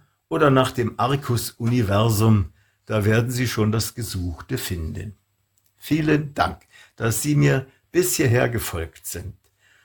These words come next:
Sollte Sie das alles kalt gelassen haben, bitte ich Sie nur darum, in welchem Kontext auch immer, den Begriff Arcus-Universum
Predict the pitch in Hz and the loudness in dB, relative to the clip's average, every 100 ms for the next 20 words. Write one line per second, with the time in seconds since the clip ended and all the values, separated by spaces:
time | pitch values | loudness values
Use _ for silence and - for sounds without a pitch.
0 | _ - 139 151 143 127 135 131 - 110 | _ -2 2 4 2 2 4 4 2 0
1 | 101 98 - _ - 190 196 - 185 175 | 0 -2 -8 _ 2 2 2 0 2 2
2 | 165 160 143 147 151 143 123 120 104 101 | -2 -2 0 2 0 -2 -2 -4 -4 -6
3 | - 101 98 127 123 107 101 107 101 _ | -4 -2 0 2 4 4 4 2 0 _
4 | _ _ _ - 123 107 120 110 110 - | _ _ _ -8 -4 2 2 2 -2 -2
5 | 101 107 - 107 101 - - 98 - 90 | 0 0 0 -2 -2 -4 -2 -2 -4 -8
6 | 90 98 78 - _ _ - 98 104 107 | -2 0 0 -4 _ _ -6 -2 0 -2
7 | 117 147 - - - - _ 113 127 135 | 2 2 2 -2 -10 -16 _ -4 -2 -2
8 | - 113 - - - 101 101 101 87 95 | -2 -4 -4 -8 -12 -4 0 0 0 -2
9 | 95 113 117 | 0 0 -2